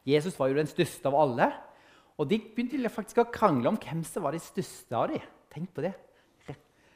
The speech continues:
Hvem er størst av oss? Det er fint på bedehuset, vi skal ha årsmøte, og så krangler vi om hvem som skal være formann. Det hadde vært fint. Det hadde vært fint. <laughs>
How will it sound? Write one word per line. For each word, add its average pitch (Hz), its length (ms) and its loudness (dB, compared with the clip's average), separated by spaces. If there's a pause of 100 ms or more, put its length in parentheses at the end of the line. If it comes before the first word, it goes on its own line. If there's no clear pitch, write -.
(280)
Hvem 196 180 0
er 190 140 -2
størst - 320 -6
av 123 140 2
oss? - 100 -14 (840)
Det 165 80 0
er 196 80 2
fint 190 140 2
på 190 100 -8
bedehuset, 147 460 2
vi 139 80 -2
skal 147 160 0
ha 131 80 4
årsmøte, 135 420 0
og 120 60 -2
så 135 180 -10
krangler 120 380 0
vi 156 80 2
om - 80 -6
hvem 135 180 -2
som 135 140 -8
skal 135 240 -4
være - 80 -4
formann. 135 480 2 (260)
Det 151 140 -2
hadde 156 160 0
vært 135 100 -4
fint. 110 300 -6 (720)
Det 143 140 2
hadde 120 320 4
vært 180 160 4
fint. 110 320 -6 (300)
<laughs> - 340 -6